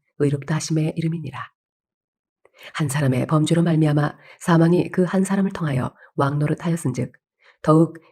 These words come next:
은혜와 의의 선물을 넘치게 받는 자들은 한 분 예수 그리스도를 통하여 생명 안에서 왕노릇하리로다. 그런즉 한 범죄로 많은 사람이 정죄에 이른 것 같이 한 의로운 행위로 말미암아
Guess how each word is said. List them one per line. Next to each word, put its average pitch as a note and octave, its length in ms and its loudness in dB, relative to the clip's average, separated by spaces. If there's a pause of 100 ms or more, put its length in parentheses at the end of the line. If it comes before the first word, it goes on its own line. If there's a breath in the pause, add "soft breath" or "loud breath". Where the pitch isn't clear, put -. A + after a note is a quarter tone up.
(100)
은혜와 E3+ 500 4
의의 E3+ 300 4
선물을 F3 460 0
넘치게 E3 380 0
받는 F3 280 -2
자들은 C3+ 340 -6 (440 soft breath)
한 C#3+ 160 -6
분 B2 280 -4
예수 D#3 400 2
그리스도를 E3+ 400 0
통하여 C#3+ 440 -4 (220 loud breath)
생명 E3 300 4
안에서 E3+ 320 2
왕노릇하리로다. E3 920 -4 (920 soft breath)
그런즉 C3 420 -6 (400 soft breath)
한 F#3+ 280 2
범죄로 E3+ 460 4
많은 D3 320 2
사람이 F3 380 0
정죄에 F3 560 0
이른 F3 240 -2
것 D#3 100 -6
같이 - 400 -10 (540 loud breath)
한 C#3+ 260 -4
의로운 D3+ 380 4
행위로 D#3+ 360 4
말미암아 D#3+ 540 0